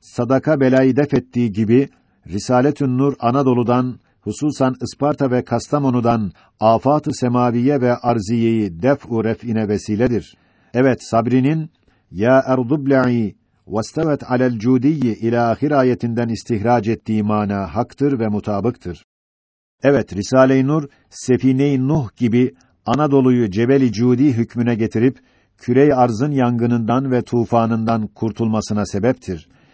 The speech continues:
Çünkü zaaf-ı imandan gelen tuğyan, ekseri musibet-i âmmeyi celbettiği gibi, imanı fevkalade kuvvetlendiren Risaletün Nur, o musibet-i âmmeyi dairesinin haricine bırakma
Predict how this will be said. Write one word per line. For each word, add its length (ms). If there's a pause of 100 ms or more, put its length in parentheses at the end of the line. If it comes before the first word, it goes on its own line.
(280)
Çünkü 340
zaaf-ı 420
imandan 580
gelen 300
tuğyan, 580 (340)
ekseri 440
musibet-i 560
âmmeyi 500
celbettiği 640
gibi, 360 (400)
imanı 460
fevkalade 720
kuvvetlendiren 920
Risaletün 680
Nur, 240 (380)
o 120
musibet-i 600
âmmeyi 640
dairesinin 600
haricine 640
bırakma 520